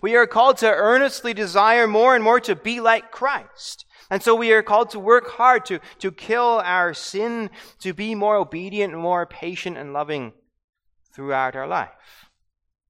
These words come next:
But when we fail to get to that standard of faith that we wish we, we had, that we, w-, that we really ought to have, we don't have to despair.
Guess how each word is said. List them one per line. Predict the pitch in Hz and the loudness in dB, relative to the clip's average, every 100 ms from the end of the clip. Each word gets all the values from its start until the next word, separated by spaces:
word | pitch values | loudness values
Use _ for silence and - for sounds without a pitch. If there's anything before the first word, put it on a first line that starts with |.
| _ _ _ _ _ _ _ _ _ - | _ _ _ _ _ _ _ _ _ -10
But | 156 | -8
when | 160 | -8
we | 165 | -10
fail | 147 175 175 180 | -8 -4 0 -2
to | 175 156 | -4 -8
get | 165 165 - | -6 -8 -10
to | 147 | -10
that | 143 - _ _ | -8 -8 _ _
standard | - - - - 160 170 151 | -20 -18 -12 -8 -8 -6 -8
of | 127 | -8
faith | - 143 139 | -8 -10 -8
that | 135 123 | -12 -12
we | 143 | -12
wish | 135 175 156 - | -6 -6 -6 -12
we, | 147 131 _ - | -14 -14 _ -18
we | 135 | -14
had, | - 180 131 | -4 -4 -2
that | 131 | -4
we, | 147 127 _ _ _ _ - | -8 -12 _ _ _ _ -14
w-, | 120 - | -14 -10
that | - 131 | -8 -6
we | 135 127 117 - | -8 -10 -14 -10
really | 151 139 - | -8 -8 -4
ought | 170 196 - - | -2 -2 -6 -16
to | 113 | -16
have, | 110 104 110 113 - _ _ _ _ _ | -12 -10 -10 -12 -20 _ _ _ _ _
we | 139 | -10
don't | 147 156 | -6 -6
have | 139 139 - | -8 -16 -18
to | |
despair. | 131 131 - 127 | -20 -18 -14 -14